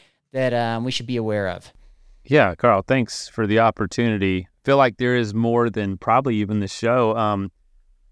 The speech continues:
Speaker 2: if you haven't, you know, been actively <laughs> listening, the show is called Adventure Sports
Speaker 1: <laughs>
Speaker 2: Podcast. Don't search
Speaker 1: Right.
Speaker 2: Adventure Stories Podcast, which is what I kinda call it,
Speaker 1: It's not
Speaker 2: but
Speaker 1: gonna come
Speaker 2: Adventure
Speaker 1: up.
Speaker 2: Sports Podcast. Uh,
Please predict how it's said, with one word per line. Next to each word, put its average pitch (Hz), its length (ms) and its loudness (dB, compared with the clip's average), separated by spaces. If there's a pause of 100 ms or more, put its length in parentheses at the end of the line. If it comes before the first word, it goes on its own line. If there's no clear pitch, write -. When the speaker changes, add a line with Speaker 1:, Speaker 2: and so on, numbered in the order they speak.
(140)
Speaker 2:
if - 160 -8
you 110 80 0
haven't, 120 400 2 (480)
you 123 100 0
know, 90 160 -4
been 101 320 -6 (140)
actively 107 440 -2
<laughs> - 0 -
listening, 156 500 -2
the 143 120 -6
show 165 220 0 (100)
is 151 140 0
called 127 320 2 (420)
Adventure 156 600 2
Sports 143 440 0
Speaker 1:
<laughs> - 20 -16
Speaker 2:
Podcast. 120 840 0 (720)
Don't 127 260 0
search 135 200 0
Speaker 1:
Right. 104 80 -2
Speaker 2:
Adventure 120 380 -2
Stories 113 600 -2
Podcast, 120 800 0
which 104 240 -6
is 92 180 -8
what 101 140 -2
I 104 100 -2
kinda 110 320 -2
call 110 220 0
it, 110 60 -2
Speaker 1:
It's - 40 -8
not 123 60 -4
Speaker 2:
but 113 80 0
Speaker 1:
gonna 104 60 -6
come 110 80 -4
Speaker 2:
Adventure 160 280 0
Speaker 1:
up. 165 60 -2
Speaker 2:
Sports 143 320 -2
Podcast. 120 880 -2
Uh, 104 400 0